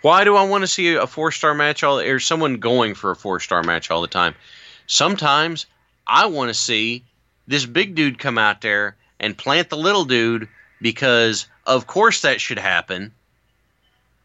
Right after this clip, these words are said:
Here comes the big dude, and the little dude goes at him, and the big dude, you know,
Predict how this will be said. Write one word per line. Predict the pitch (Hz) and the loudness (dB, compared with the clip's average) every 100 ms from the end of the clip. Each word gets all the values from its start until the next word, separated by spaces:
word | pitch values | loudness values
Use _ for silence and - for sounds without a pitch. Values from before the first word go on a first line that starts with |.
| _ _ _ _ | _ _ _ _
Here | 165 | 0
comes | 175 208 196 | 2 2 0
the | 180 | -4
big | 151 185 151 | -2 -2 0
dude, | 147 143 135 | -4 -2 -6
and | - 123 | -6 -4
the | |
little | 127 160 147 | -2 -2 -2
dude | 147 | -4
goes | 131 139 143 | 2 2 4
at | 139 127 | 2 2
him, | 123 123 - - | 2 -4 -12 -10
and | 113 117 | -4 -4
the | |
big | 110 143 123 | 0 -2 0
dude, | 131 131 | -4 -2
you | 156 | 0
know, | 143 | 0